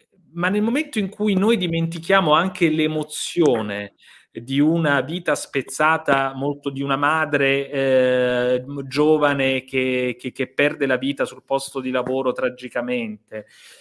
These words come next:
eh, se noi togliamo tutta la parte emotiva, non riusciamo nemmeno a raccontare qual è la tragedia del, del fenomeno delle morti sul lavoro.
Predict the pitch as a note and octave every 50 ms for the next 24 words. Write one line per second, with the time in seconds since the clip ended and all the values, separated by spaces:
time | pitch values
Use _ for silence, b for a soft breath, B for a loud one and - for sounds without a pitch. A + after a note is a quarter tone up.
0 | B B B B - C3 C#3 C#3 C#3+ C#3+ C#3 - - - D#3+ F3+ A3 C4 C4+ A#3
1 | G3+ - - _ - F3 E3+ F3+ F3 G3+ G3 G#3 G#3 F#3+ - G#3+ G#3+ - - F#3
2 | F3 E3 D#3+ - F3 E3+ E3 - - D#3+ D3+ D3+ E3 D#3 D#3+ D#3+ C3+ C3 C#3 D#3
3 | E3 E3+ E3 E3 F3 F#3 E3+ - - F3+ E3+ F3 F3 F3+ G3 G#3+ G#3 G3 E3+ F3
4 | F3+ F3+ - - E3+ E3+ E3 F#3+ G3 G3 F3+ - E3+ E3+ F3 E3+ E3 D#3 - -
5 | C#3+ C#3+ C#3 C#3 C3 C#3+ D#3+ D3 B2 A2+ A2+ A2+ A2 G#2+ G#2+ G#2+ G#2+ G#2+ A2 A#2
6 | A#2 A#2 A#2 A#2 A#2 A#2 A2+ A2+ - - B2 B2 B2+ B2 A#2+ A#2+ A#2+ A#2 A2+ A2+
7 | A2 A2+ A2 A2 A2 - _ - G#2+ - - A2 G#2+ G#2 G#2 G#2 G#2+ - _ _
8 | _